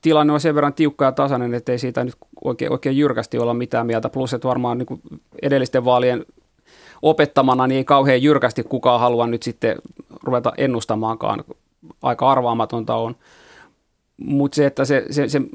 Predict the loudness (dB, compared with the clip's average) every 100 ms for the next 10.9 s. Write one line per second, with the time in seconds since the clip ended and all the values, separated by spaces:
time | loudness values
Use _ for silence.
0 | -16 -18 -20 -20 -20 -4 0 4 4 4
1 | 4 4 4 2 -2 -6 -2 0 0 0
2 | -2 0 0 2 2 0 -4 -8 -8 -8
3 | -8 -10 -20 -20 -20 -20 _ -8 -6 0
4 | 0 2 2 2 2 -2 -2 -4 0 2
5 | 2 -2 -10 _ -6 -4 -4 -4 -4 -4
6 | -10 -12 -4 -4 -4 -6 -6 -4 -2 -2
7 | -2 -6 -4 -4 -4 -6 -8 -6 -6 -8
8 | _ _ _ _ _ -20 _ 0 0 2
9 | 2 2 0 2 0 2 0 2 2 2
10 | -2 -2 -2 -2 0 -2 -2 -6